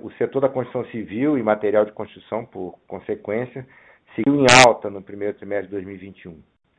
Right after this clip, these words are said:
Se nós observarmos os da-, os dados da Abramat,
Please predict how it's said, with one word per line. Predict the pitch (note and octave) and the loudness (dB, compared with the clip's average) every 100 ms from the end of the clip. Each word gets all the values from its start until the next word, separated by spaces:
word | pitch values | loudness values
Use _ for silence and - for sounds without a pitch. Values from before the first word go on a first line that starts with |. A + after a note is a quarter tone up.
| _ _ _ _ _ | _ _ _ _ _
Se | G2+ | -6
nós | G#2 A2 | -4 -4
observarmos | G#2+ - G#2+ F#2 A#2 G#2+ G2+ | -8 0 0 6 4 4 -4
os | G2 | -10
da-, | A2 | -12
os | G2+ G2 | -10 4
dados | A#2 A#2 G#2 | 6 6 6
da | G#2+ | 2
Abramat, | G2+ G#2+ G2+ G#2+ C3+ - | 4 2 2 0 0 -4